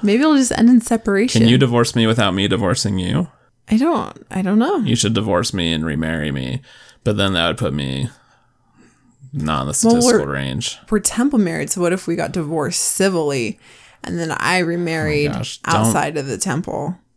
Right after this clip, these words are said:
Speaker 2: We don't need to keep talking about our religion on this podcast. We're, this is a secular podcast.
Speaker 1: That's true. We don't believe in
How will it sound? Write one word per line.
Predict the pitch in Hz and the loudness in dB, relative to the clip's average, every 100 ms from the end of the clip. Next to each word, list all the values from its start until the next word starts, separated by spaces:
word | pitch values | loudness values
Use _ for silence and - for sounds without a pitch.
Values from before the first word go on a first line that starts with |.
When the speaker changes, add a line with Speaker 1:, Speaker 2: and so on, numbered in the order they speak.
| - | -10
Speaker 2:
We | 87 | -4
don't | 107 | 0
need | 143 135 | 2 2
to | |
keep | 139 - | 0 0
talking | - 101 110 | -2 -2 -2
about | 98 98 82 | -4 -2 -4
our | 95 | -4
religion | 85 85 87 90 | -4 -2 -4 -4
on | 92 101 | -6 -8
this | - | -10
podcast. | - - 123 - 127 - - - | -10 -10 -10 -8 -6 -8 -10 -10
We're, | 139 - | -10 -6
this | - 120 | -6 -4
is | 123 | -2
a | 104 | 2
secular | - 107 110 117 98 | 2 2 0 -2 -2
podcast. | - 95 92 - - - - - | -4 -6 -6 -6 -10 -8 -8 -6
Speaker 1:
That's | 220 208 - | -6 -2 -4
true. | - - 196 - - 202 214 | -4 -6 -6 -10 -14 -4 0
We | 202 | 2
don't | 190 160 | 0 -4
believe | - 156 - - 214 - | -6 -4 -6 -8 -12 -8
in | 165 - | -8 -6